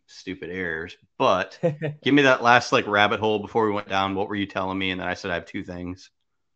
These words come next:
Speaker 2: Oh, um, just the ping pong tournament and, um,
Speaker 1: Oh, yeah, the ping pong. Yep. So
Speaker 2: Mm-hmm.
Speaker 1: that reminds me a lot of when, like, I was younger, and I, my advice to you would be don't stop it.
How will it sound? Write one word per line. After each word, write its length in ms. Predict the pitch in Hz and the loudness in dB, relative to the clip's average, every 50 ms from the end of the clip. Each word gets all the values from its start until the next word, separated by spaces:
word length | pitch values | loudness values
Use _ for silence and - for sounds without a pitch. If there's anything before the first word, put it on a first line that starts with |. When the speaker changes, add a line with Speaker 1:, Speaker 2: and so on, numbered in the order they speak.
| _ _ _ _ _ _ _ _ _ _ _ | _ _ _ _ _ _ _ _ _ _ _
Speaker 2:
Oh, 380 | - 139 135 123 113 110 107 110 | 2 4 6 6 4 2 0 0
um, 400 | 113 113 113 113 113 113 113 110 | 2 2 2 2 2 0 -2 -4
just 280 | 139 143 135 143 - - | -4 -4 -4 -4 -2 -2
the 100 | 147 139 | -2 -2
ping 260 | - 165 160 156 147 | 2 0 0 0 2
pong 240 | 160 147 147 143 143 | 0 0 0 0 -4
tournament 440 | - 151 143 143 139 139 139 147 - _ _ _ - | -6 -6 -6 -4 -6 -8 -8 -10 -12 _ _ _ -10
and, 400 | 123 117 117 117 113 113 113 113 | -6 -4 -4 -4 -6 -4 -4 -2
um, 520 | 110 110 107 107 104 104 104 104 101 101 _ _ _ - | -2 0 -2 -2 -4 -6 -8 -12 -16 -18 _ _ _ 4
Speaker 1:
Oh, 300 | 196 196 185 160 147 143 | 6 8 8 8 8 6
yeah, 160 | 135 120 113 107 | 6 6 6 6
the 100 | 104 - | 4 -2
ping 200 | - 127 117 98 | -4 -6 -6 -4
pong. 240 | - 92 85 - - _ | -6 -8 -8 -10 -10 _
Yep. 200 | 104 110 120 - - _ _ _ _ - - _ _ | -4 -4 -4 -4 -8 _ _ _ _ -20 -20 _ _
So 220 | - - 151 147 139 | -2 0 2 2 2
Speaker 2:
Mm-hmm. 180 | 110 113 120 127 | 0 -4 -2 2
Speaker 1:
that 220 | 151 175 190 - | 2 2 2 0
reminds 340 | 180 170 170 165 165 147 143 | -2 0 2 2 2 2 2
me 80 | 147 131 | 0 0
a 60 | 120 | 2
lot 180 | 123 131 135 127 | 2 2 2 0
of 60 | 113 | 0
when, 140 | 113 110 104 | -4 -4 -4
like, 180 | 98 95 - | -4 -4 -4
I 120 | 95 92 101 | -4 -4 -4
was 180 | 104 98 - | -4 -6 -8
younger, 260 | 104 90 90 87 90 | -8 -10 -10 -10 -10
and 100 | 90 95 | -6 -4
I, 120 | 98 107 - - | -4 -4 -4 -2
my 180 | 110 110 113 113 | 0 0 0 0
advice 320 | 101 104 104 110 110 - | 0 -2 -4 -4 -6 -8
to 100 | - - | -10 -10
you 100 | 123 120 | -10 -8
would 140 | 117 104 95 | -6 -8 -6
be 100 | 101 98 | -8 -10
don't 320 | 90 92 107 98 95 92 - | -10 -10 -12 -12 -12 -14 -18
stop 420 | - - 90 82 80 - _ - | -16 -14 -12 -12 -12 -14 _ -20
it. 120 | 76 - | -20 -20